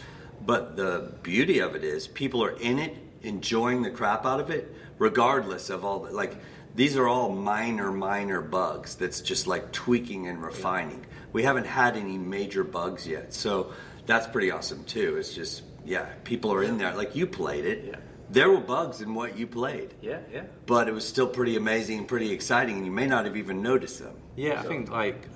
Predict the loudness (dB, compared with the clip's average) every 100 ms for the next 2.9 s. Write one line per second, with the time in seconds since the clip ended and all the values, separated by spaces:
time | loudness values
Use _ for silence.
0 | -8 -4 0 2 0 -4 -6 -6 -4 2
1 | 2 2 -6 -4 0 0 -2 -4 -6 -8
2 | -8 0 0 0 -8 -6 -4 -2 -6